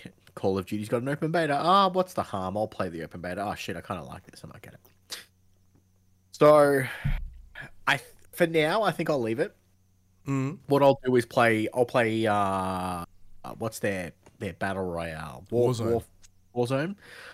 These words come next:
Speaker 1: Play Warzone two, 'cause that comes out in, um, November.
Speaker 2: Mm-hmm.
Speaker 1: Um,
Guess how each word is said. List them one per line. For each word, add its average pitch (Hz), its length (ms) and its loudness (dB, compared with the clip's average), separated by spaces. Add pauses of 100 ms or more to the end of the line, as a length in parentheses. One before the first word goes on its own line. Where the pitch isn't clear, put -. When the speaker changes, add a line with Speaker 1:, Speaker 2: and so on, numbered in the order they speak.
(100)
Speaker 1:
Play 190 140 4
Warzone 165 360 4
two, 175 280 2
'cause - 100 -16
that 143 160 -6
comes 139 240 -4
out 131 240 -2
in, 117 180 -6
um, 95 720 -10
November. 123 380 -6 (520)
Speaker 2:
Mm-hmm. 135 200 -6 (1160)
Speaker 1:
Um, 101 520 4